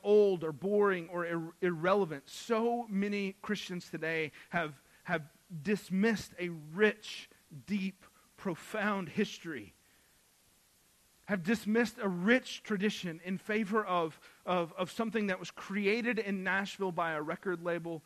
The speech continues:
and a marketing company. That is not the Christian faith. And I'm not just talking about music. I'm talking about something that was more fully, fully, uh,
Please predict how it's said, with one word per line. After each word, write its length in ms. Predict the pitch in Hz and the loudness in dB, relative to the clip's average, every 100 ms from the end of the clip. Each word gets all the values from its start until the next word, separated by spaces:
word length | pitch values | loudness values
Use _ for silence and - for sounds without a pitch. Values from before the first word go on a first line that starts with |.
| _ | _
and 100 | 135 | -10
a 20 | 135 | -6
marketing 460 | 139 127 113 98 | -6 -8 -12 -14
company. 420 | 95 98 - - - _ _ _ _ _ _ _ _ _ _ _ _ - | -16 -18 -20 -20 -20 _ _ _ _ _ _ _ _ _ _ _ _ -2
That 160 | 208 | 0
is 160 | 233 160 | 2 2
not 360 | 185 202 214 175 | 4 4 4 0
the 60 | |
Christian 560 | - 196 175 - 156 139 | -2 -2 -2 -6 -10 -10
faith. 460 | - 139 87 - - - _ _ _ _ _ _ _ _ _ _ _ _ _ _ _ _ _ _ _ _ _ _ _ _ _ _ _ _ - | -12 -10 -10 -14 -20 -20 _ _ _ _ _ _ _ _ _ _ _ _ _ _ _ _ _ _ _ _ _ _ _ _ _ _ _ _ -8
And 80 | 160 | -2
I'm 100 | 233 | 0
not 140 | 240 | 0
just 160 | 190 - | -2 -2
talking 260 | 233 214 | 0 2
about 180 | 196 175 | 2 0
music. 460 | 160 208 240 143 127 | 0 0 0 -4 -8
I'm 100 | 185 | -4
talking 300 | 208 214 208 | -2 -2 0
about 300 | 180 170 - - - | 2 2 0 -10 -4
something 260 | 214 208 | -2 -2
that 140 | 196 185 | -2 -4
was 180 | 175 - - | -6 -8 -4
more 280 | 190 208 180 - | 0 0 0 -8
fully, 560 | - 226 247 226 208 - - - | -4 0 0 0 -2 -8 -18 -6
fully, 400 | 240 254 208 202 | -2 0 -2 -4
uh, 280 | 180 160 | -4 -2